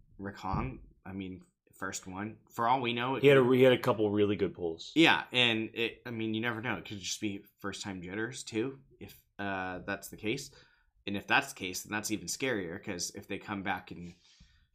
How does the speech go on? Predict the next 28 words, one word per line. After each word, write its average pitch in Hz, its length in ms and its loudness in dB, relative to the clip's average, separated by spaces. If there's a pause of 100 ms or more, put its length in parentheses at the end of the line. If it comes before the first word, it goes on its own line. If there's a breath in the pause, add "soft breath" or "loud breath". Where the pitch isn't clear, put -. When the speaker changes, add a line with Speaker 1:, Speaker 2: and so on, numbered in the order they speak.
(460 soft breath)
Speaker 1:
play 101 300 -4
some 98 240 -6
other 110 200 -2
matches, 95 500 0
then 101 240 -4
who 107 140 -6
knows? 113 340 -2
But, 113 380 0 (340 soft breath)
well, 104 280 -4
I 143 180 10
was 117 200 0
really 139 1040 6
impressed 113 400 -2
by 98 100 0
Real 101 320 -2
Rejects. 92 600 -10 (200)
Really 107 760 0
impre-, - 360 -10 (100)
I, 131 360 10
I 131 240 10
looked 135 480 -2
too - 160 -4
much - 420 -2
into 107 640 0 (440 soft breath)
the 98 80 -4
past, - 580 0 (180)
uh, 95 400 -6
record. 120 400 -6